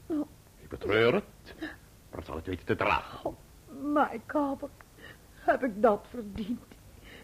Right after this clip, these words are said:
Speaker 1: Ik die je nooit in de steek heb gelaten en ook nimmer van je zijde zal wijken.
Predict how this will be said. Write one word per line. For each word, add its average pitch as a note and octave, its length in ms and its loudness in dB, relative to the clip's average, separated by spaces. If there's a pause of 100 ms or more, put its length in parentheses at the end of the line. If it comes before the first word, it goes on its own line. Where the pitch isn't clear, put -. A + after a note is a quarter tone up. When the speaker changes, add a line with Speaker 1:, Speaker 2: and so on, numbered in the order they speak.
(320)
Speaker 1:
Ik E4+ 280 -2
die D4 100 4
je D#4 240 2
nooit F4 340 8
in B3 100 2
de A#3+ 80 2
steek F3+ 380 0
heb - 120 -6
gelaten B3 460 4 (580)
en F4 140 6
ook D4 120 4
nimmer D#4+ 460 8
van D4 200 10
je D4+ 100 8
zijde D4 380 12
zal C#4 280 10
wijken. C#4 460 8